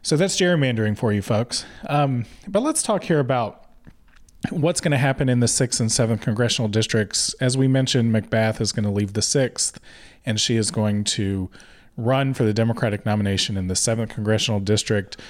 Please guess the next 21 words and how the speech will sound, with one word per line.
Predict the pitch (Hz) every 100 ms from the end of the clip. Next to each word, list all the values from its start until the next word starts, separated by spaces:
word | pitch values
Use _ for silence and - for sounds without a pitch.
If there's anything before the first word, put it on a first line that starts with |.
| - - -
The |
current | 110 151 151 98
Democratic | 113 127 123 107 107
representative | 110 101 98 104 101 98 95 95
of | 113 110
that | 98 85
district | 98 - 98 -
is | 98
Carolyn | - 104 101 95
Bourdeaux. | 95 98 110 139 131 120 117 - - - - -
This | 160 180
sets | 240 -
up | 147
an | 120
interesting | 113 156 180 151 - 123 107
potential | 113 - 127 117 98
primary | - 107 104 101 98
between | 92 98 - 104 101 95 90 - - - - - -
these | 117 110
two | -
candidates, | 101 - 120 113 107 101 - -